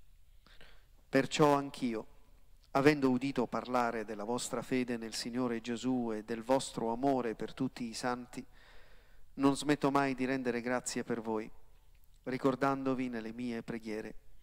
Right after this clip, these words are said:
affinché il Dio del nostro Signore Gesù Cristo, il Padre della gloria, vi dia uno spirito di sapienza e di rivelazione, perché possiate conoscere pienamente, conoscerlo pienamente,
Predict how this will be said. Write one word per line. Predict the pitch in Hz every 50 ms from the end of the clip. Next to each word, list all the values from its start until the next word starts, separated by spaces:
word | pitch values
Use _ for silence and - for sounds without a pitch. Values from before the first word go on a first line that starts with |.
| - - - - - - - - - - -
affinché | 175 - 127 123 - 139
il | 135 135 131 127
Dio | 123 139 147 143 143 139
del | 135 139 135
nostro | 139 139 143 - - - 139 135
Signore | - - - 131 127 135 139 139 131 127 127
Gesù | 123 - 131 120 127
Cristo, | 120 - 113 117 110 - - - 107
il | 110 110
Padre | - - 127 127 120 120 120
della | 117 123 117 113 113
gloria, | 113 120 120 120 120 120 117 117 120 - - - - - - - - - - - - - - -
vi | - 131
dia | 127 135 143 143 139
uno | 139 139 135 135 131
spirito | - - - - 151 143 135 139 - 131 127
di | 123 131 123
sapienza | 117 - - 135 - - 135 123 120 113 110 107 - - - 113 - - - - - - - - - - -
e | - 131 123
di | 120 131 131 127 123 -
rivelazione, | - 120 123 135 143 127 127 127 123 127 123 - - - 117 110 107 107 107 120 - - - - - - - - - - - - - -
perché | - 254 - 277 -
possiate | - 262 240 - - 147 135 131 - 123 -
conoscere | - - 139 135 143 151 131 - - - 135 131 120
pienamente, | - 135 127 123 123 123 120 113 110 110 - - - 113 110 - - - -
conoscerlo | - 131 139 147 139 - - 143 131 131 131
pienamente, | 123 - 131 123 120 120 117 110 110 107 - - 117